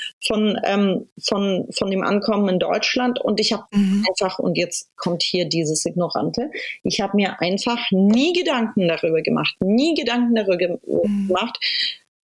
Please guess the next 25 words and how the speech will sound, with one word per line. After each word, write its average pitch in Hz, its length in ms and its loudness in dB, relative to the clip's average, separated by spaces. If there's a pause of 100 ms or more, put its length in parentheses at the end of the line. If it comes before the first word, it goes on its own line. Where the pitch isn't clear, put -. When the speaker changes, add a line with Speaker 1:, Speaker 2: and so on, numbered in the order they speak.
(100)
Speaker 1:
ob 202 280 0 (100)
meine 208 340 0
Eltern 339 500 0 (140)
auch 180 200 -4
Scham 165 400 0
kennen 160 500 -2
und 196 240 0
wie 208 220 2
es 220 160 -4
Speaker 2:
Mhm. 196 360 2
Speaker 1:
für 208 200 0
sie, 226 600 2 (240)
ähm, 202 380 0
angefühlt 175 540 -4
haben 180 140 -2
muss. 175 300 0
Was 220 220 0
ich, - 640 -2
was 208 320 0
ich - 280 0
wusste, 269 640 0
was 214 220 0
ich 214 140 0
spürte, 269 720 0
was, - 320 -2